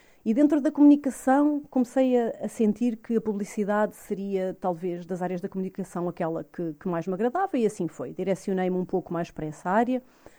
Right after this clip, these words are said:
E depois, eh, comecei logo a estagiar. No nosso curso começávamos logo a estagiar muito cedo. Fui viver para, para o Brasil durante um ano, quando o curso terminou,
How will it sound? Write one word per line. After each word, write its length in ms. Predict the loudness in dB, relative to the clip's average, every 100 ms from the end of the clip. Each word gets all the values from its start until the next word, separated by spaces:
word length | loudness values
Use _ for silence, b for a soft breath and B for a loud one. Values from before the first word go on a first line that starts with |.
| b b
E 80 | -6
depois, 540 | -6 -4 -2 -2 -6 -8
eh, 320 | -4 -2 -4 -4
comecei 280 | -6 -4
logo 180 | -2 -2
a 20 |
estagiar. 720 | -6 -10 -4 2 4 4 2 -2
No 140 | -4
nosso 260 | -6 -10 -14
curso 240 | -20 -16
começávamos 460 | -12 -8 -6 -6 -6
logo 200 | -6 -8
a 20 |
estagiar 540 | -10 -12 -8 -8 -6
muito 200 | -6 -8
cedo. 480 | -6 0 2 2 0 -8 B B B B
Fui 240 | 0 2
viver 380 | 2 4 4 4
para, 460 | 2 0 2 0 -2
para 180 | -4
o 60 | -4
Brasil 640 | -4 -2 4 6 6 4
durante 360 | 2 0 0 0
um 120 | 0
ano, 240 | 0 0 -2
quando 200 | -4 -4
o 60 |
curso 480 | -8 -12 -12 -10 -12
terminou, 680 | -6 -2 2 4 6 4